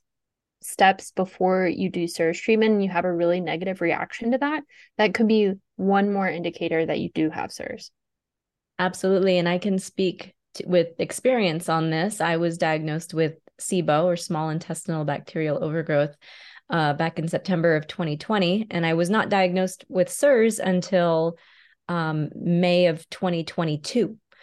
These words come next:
Speaker 2: So, uh, that was over a year of thinking I just had sibo and that was the problem. And so I did do a couple rounds of antibiotics, both the conventional and the herbal,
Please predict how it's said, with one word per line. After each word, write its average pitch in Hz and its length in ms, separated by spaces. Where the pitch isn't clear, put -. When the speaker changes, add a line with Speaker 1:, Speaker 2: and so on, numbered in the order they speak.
Speaker 2:
So, 180 460
uh, 160 480
that 190 100
was 196 140
over 196 340
a 185 80
year 180 560
of 156 400
thinking 175 360
I 156 260
just 170 240
had 160 200
sibo 156 420
and 156 100
that - 140
was 160 100
the 185 100
problem. 196 460
And 170 120
so 180 80
I 165 100
did 180 300
do 196 160
a 185 60
couple 175 340
rounds 160 500
of 151 280
antibiotics, 156 720
both 160 220
the 156 80
conventional 160 640
and 165 240
the 156 140
herbal, 151 540